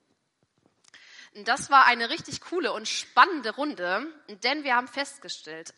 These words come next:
auch wenn die meisten Anwesenden aus der gleichen Gemeinde kommen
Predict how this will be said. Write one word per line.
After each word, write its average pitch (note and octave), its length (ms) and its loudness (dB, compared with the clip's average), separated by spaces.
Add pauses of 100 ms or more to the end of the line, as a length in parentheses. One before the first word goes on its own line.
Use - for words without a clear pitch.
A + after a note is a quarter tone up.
auch C#4+ 360 2
wenn A#3+ 180 -8
die A#3+ 160 -12
meisten A#3 600 -2
Anwesenden E3 680 -8 (380)
aus A3+ 240 -6
der A#3 140 -6
gleichen B3+ 480 -2
Gemeinde G#3 360 -4
kommen E3+ 380 -14